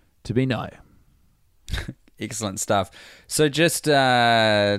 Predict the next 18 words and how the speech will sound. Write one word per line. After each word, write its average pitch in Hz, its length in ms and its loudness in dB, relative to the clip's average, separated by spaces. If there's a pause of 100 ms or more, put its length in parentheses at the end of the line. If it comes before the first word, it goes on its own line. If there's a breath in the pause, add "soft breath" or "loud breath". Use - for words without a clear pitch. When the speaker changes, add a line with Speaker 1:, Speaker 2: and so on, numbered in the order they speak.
Speaker 2:
look, 117 300 0
while 113 140 2
we're 104 100 0
here 104 140 2
on 101 80 0
the 98 60 -4
friend 104 300 -4
zone 101 240 0
as 92 140 -8
well, 107 460 2 (100)
let's 104 260 -10
put - 260 -4
all 98 140 -4
the 95 180 -2
other 95 440 0 (260)
stuff - 440 -2
in 113 120 0
there. 110 280 2